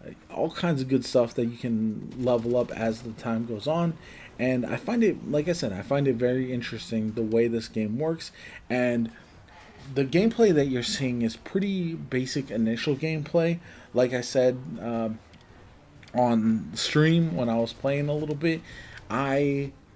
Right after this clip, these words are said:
am on my laptop, so I can't really uh, record all of my footage. It's been a little bit of a, a problem. I've been playing P V P, but I haven't been able to record it, so that's why you're gonna see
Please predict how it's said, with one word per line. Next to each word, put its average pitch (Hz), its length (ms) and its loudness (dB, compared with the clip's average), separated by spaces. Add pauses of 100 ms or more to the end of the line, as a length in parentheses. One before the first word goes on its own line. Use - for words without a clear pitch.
am 123 180 -2
on 135 180 2
my 127 140 4
laptop, 135 640 2
so 113 200 -4
I 107 80 -2
can't 127 480 -4
really 120 540 -4 (640)
uh, 107 180 0
record 135 460 2
all 117 240 4
of 135 80 -2
my 147 140 0
footage. 147 460 2
It's 110 120 -2
been 117 220 2
a 104 60 2
little 113 180 2
bit 110 180 4
of 101 200 2
a, - 220 -12 (280)
a - 20 -8
problem. 113 360 2
I've 117 140 0
been 123 120 -2
playing 165 360 2
P 165 120 0
V 156 140 -2
P, 156 160 -2
but 123 180 0
I 113 80 4
haven't 113 220 0
been 110 100 -2
able 107 200 -2
to 101 60 -6
record 113 380 0
it, - 100 -6
so - 100 -10
that's 113 220 0
why 123 120 0
you're 113 160 -4
gonna 110 140 -6
see 113 300 -4